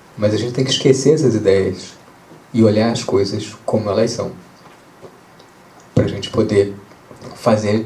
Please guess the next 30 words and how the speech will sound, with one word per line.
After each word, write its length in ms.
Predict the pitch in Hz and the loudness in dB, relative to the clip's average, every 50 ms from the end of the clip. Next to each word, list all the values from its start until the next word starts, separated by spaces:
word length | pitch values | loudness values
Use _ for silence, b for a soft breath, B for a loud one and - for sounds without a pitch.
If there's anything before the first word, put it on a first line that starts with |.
| - - | -4 -4
a 60 | 113 | -4
diferença 540 | - - - - - 101 101 113 110 135 123 | -2 0 2 4 4 4 4 2 0 0 2
que 100 | - 131 | 4 4
a 60 | 113 | 4
gente 180 | 120 117 117 - | 4 2 0 0
deseja 400 | - 131 120 110 113 110 113 110 | 0 2 2 2 2 0 0 0
fazer. 420 | - - 139 127 - 92 85 - - - - - B B B B B B B B B B B B B B B B B B B B B B B - - - - - - - - - - - - - - - | 0 0 0 0 0 -2 -6 -8 -8 -12 -16 -18 B B B B B B B B B B B B B B B B B B B B B B B -20 -20 -20 -20 -20 -20 -20 -20 -20 -20 -20 -20 -20 -14 -10
E 720 | - 113 120 127 113 110 104 104 104 101 101 98 95 95 98 - - - - - - - - - - - - - - - - | -8 -6 -4 -4 -2 -2 -2 0 0 0 0 0 -2 -2 -6 -10 -12 -16 -20 -20 -20 -20 -20 -20 -20 -20 -20 -20 -20 -2 2
eu, 100 | 139 135 | 4 4
quando 180 | - 165 160 156 | 6 6 4 4
comecei 520 | 165 160 147 135 147 - - 175 175 170 | 4 4 4 4 4 4 4 6 6 6
a 20 | |
me 160 | 156 - 139 135 | 4 4 2 2
aproximar 480 | 131 - - 135 - - 123 120 117 | 4 4 2 2 2 0 2 2 2
da 80 | 113 107 | 2 0
população 380 | - - 117 110 - - 113 | 0 0 0 2 2 2 2
de 100 | 104 107 | 2 2
rua, 300 | 101 95 131 139 147 143 | 4 6 6 8 6 6
eu 120 | 139 135 147 | 6 4 4
não 140 | 151 147 139 | 4 2 2
tinha 180 | - - 165 | 4 4 4
ideia 400 | 180 175 123 127 127 131 131 127 | 4 6 8 8 8 10 8 6
do 120 | 110 113 110 | 4 0 0
que 120 | - 113 | 0 2
encontrar 460 | 107 104 - 101 95 90 - 95 95 | 2 2 2 0 0 0 0 0 0
ali. 240 | 90 87 82 87 - - - - - - - - - - - - - - - - - - - - - - - - - - - - - - - - | 0 0 -2 -6 -8 -12 -14 -18 -20 -20 -20 -20 -20 -20 -20 -20 -20 -20 -20 -20 -20 -20 -20 -20 -20 -20 -20 -20 -20 -20 -20 -20 -20 -20 -8 -2
A 120 | 113 107 | 2 4
minha 120 | 113 123 123 | 6 6 8
motivação 720 | 127 123 120 117 110 107 104 104 - - 143 156 165 165 | 6 6 6 4 4 4 4 4 4 4 4 4 4 2
foi, 720 | 160 - - 135 131 131 131 131 123 117 110 101 95 98 | 0 4 6 8 10 10 8 8 4 2 0 -2 -2 -6